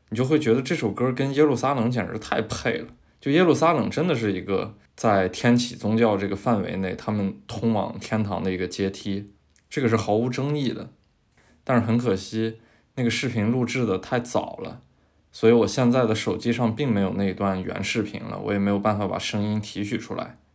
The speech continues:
于是就找了另外一个街头演出作为开头的音乐。因为在以色列其实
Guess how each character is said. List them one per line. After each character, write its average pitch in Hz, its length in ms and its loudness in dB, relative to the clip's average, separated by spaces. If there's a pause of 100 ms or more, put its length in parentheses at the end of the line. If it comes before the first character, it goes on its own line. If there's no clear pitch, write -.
(260)
于 107 80 -4
是 117 160 2
就 127 100 2
找 101 220 0
了 98 80 -4
另 123 180 0
外 139 160 4
一 104 60 2
个 98 100 0
街 101 200 -2
头 104 160 -2
演 92 180 -2
出 92 260 -8
作 98 200 -2
为 92 120 0
开 101 280 -4
头 - 180 -8
的 92 80 -4
音 98 220 -2
乐。 101 300 -4 (500)
因 170 100 0
为 180 60 2
在 180 100 4
以 117 100 4
色 123 160 4
列 147 200 8
其 120 120 -2
实 123 420 -2